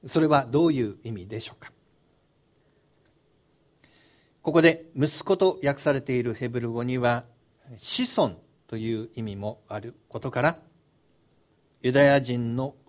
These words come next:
子孫、ダビデの家から出るメシアが花婿、夫となることが予言されていると理解することが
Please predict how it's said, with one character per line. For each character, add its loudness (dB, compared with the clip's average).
子 -2
孫、 2
ダ 8
ビ 2
デ 6
の 0
家 0
か -4
ら -2
出 -4
る -8
メ -4
シ 0
ア 6
が 2
花 4
婿、 0
夫 -2
と 0
な 4
る 2
こ -6
と -4
が 2
予 2
言 -4
さ -8
れ -4
て -4
い -2
る -6
と -8
理 -6
解 -12
す -18
る -14
こ -20
と -16
が -4